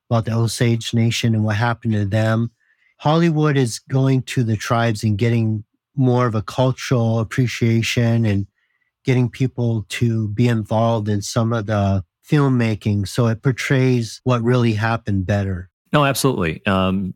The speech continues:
Speaker 2: and I think part of the reason I asked that question or thought of that question is, um, you know,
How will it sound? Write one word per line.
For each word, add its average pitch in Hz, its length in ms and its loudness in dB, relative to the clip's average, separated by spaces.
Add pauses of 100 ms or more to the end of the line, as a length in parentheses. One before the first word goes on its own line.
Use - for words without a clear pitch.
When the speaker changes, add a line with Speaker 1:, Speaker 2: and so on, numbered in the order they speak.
(100)
Speaker 2:
and 123 120 0
I 120 140 2
think 135 240 0 (220)
part 139 180 0
of 131 60 2
the 107 60 0
reason 101 200 0
I 87 80 0
asked 92 300 -2
that 78 180 -4
question 82 540 -2
or 82 100 -2
thought 98 200 2
of 90 60 2
that 82 120 -4
question 82 500 -2
is, 82 520 -2
um, - 540 -4 (320)
you 104 80 2
know, 82 300 -2